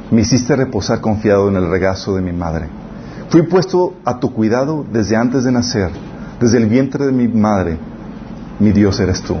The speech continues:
Wow, el Señor le trae recuerdo la fidelidad de Dios, de cómo ha sido fiel desde su vientre materno, y le recuerda y le trae consuelo as-, al respecto.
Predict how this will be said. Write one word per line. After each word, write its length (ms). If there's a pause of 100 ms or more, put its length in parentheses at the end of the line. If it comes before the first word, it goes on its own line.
Wow, 460
el 60
Señor 280
le 140
trae 160
recuerdo 500
la 100
fidelidad 420
de 60
Dios, 160
de 120
cómo 360
ha 80
sido 240
fiel 220
desde 240
su 160
vientre 320
materno, 440 (540)
y 80
le 100
recuerda 480
y 60
le 80
trae 160
consuelo 460
as-, 180
al 140
respecto. 400